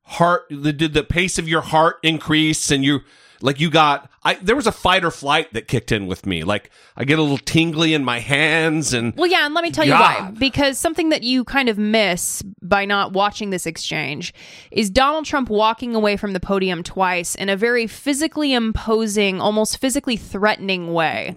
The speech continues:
Speaker 2: Like he's going
Speaker 1: Yes.
Speaker 2: to physically fight Jim
Speaker 1: Like
Speaker 2: Acosta.
Speaker 1: pacing. Yeah, like, what am I gonna do here? What am I gonna
Speaker 2: Yeah,
Speaker 1: do?
Speaker 2: and
Speaker 1: Yeah.
Speaker 2: I don't know if, I haven't seen other people commenting on that, and I don't know if it's just, like, my upbringing that has me <laughs> able to recognize when that kind of behavior is happening in people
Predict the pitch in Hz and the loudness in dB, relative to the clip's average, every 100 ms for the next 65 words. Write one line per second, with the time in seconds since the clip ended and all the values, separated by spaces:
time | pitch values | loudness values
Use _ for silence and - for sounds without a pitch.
0 | - - - 240 269 247 240 262 247 - | -16 -4 0 0 0 2 4 4 2 0
1 | 254 233 240 226 202 202 185 - 160 - | -2 0 -2 -2 0 -2 0 0 0 0
2 | 170 185 - 107 76 123 123 87 117 110 | 0 0 0 -2 2 2 2 0 -8 -6
3 | 107 131 120 110 95 107 87 - 120 170 | -4 -2 -2 -4 -2 -4 -4 -4 -2 0
4 | 247 262 262 240 208 190 190 - 226 190 | 2 2 4 2 2 0 -2 0 2 2
5 | - - - 233 330 381 330 - - 254 | 0 -4 -4 0 2 2 0 -2 -4 0
6 | 285 330 285 220 - - - - 254 254 | 0 -2 -4 -10 -16 -16 -8 -2 2 2
7 | 233 247 208 - 196 196 226 277 262 285 | 2 0 -2 -2 -2 0 -2 -2 0 2
8 | 294 330 370 226 208 208 190 208 208 202 | 2 2 0 0 0 0 0 2 2 0
9 | 180 - 190 - - 170 165 - 175 156 | -4 -4 -4 -4 0 0 0 -2 -2 0
10 | 160 175 190 - _ _ _ - 180 208 | -2 -2 -4 -12 _ _ _ -2 0 0
11 | 214 220 226 240 214 185 175 185 185 196 | 2 2 2 0 0 -2 0 0 0 -2
12 | 190 185 180 269 - 277 - 214 214 202 | -2 0 0 0 0 -2 0 0 0 -2
13 | 214 196 190 196 190 185 190 185 185 185 | 0 0 0 -2 0 0 -2 -4 -4 0
14 | 175 - 196 185 180 180 180 175 175 - | -2 -2 -4 -4 -2 -2 -2 -2 -2 -2
15 | 170 185 190 196 220 214 226 247 | -4 -4 -6 -6 -6 -2 -2 -2